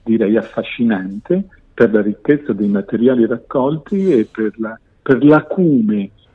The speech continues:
con cui i ragionamenti vengono svolti. Basti pensare che uno dei concetti fondamentali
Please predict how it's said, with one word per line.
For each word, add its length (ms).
con 600
cui 420
i 80
ragionamenti 640
vengono 380
svolti. 460
Basti 300
pensare 800
che 400
uno 460
dei 140
concetti 400
fondamentali 840